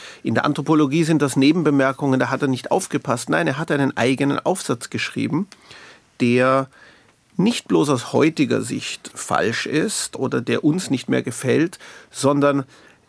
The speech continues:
auch aus der Sicht, es hätte auch viele denkende Zeitgenossen gegeben, darunter Moses Mendelssohn, darunter Goethe,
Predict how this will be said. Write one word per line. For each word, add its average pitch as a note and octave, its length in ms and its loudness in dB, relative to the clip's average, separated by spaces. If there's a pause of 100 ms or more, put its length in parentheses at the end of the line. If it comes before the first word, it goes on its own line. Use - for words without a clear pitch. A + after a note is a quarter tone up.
(260)
auch F#3 260 4
aus - 220 0
der D#3 160 4
Sicht, F#3 400 -4
es - 180 -6
hätte F#3 240 0
auch - 140 -2
viele G#3 420 2
denkende D3+ 500 0
Zeitgenossen B2 840 -2
gegeben, C3 600 2 (600)
darunter C#3 420 2
Moses B2 360 0
Mendelssohn, A#2 800 0 (160)
darunter C3+ 400 2
Goethe, B2+ 540 2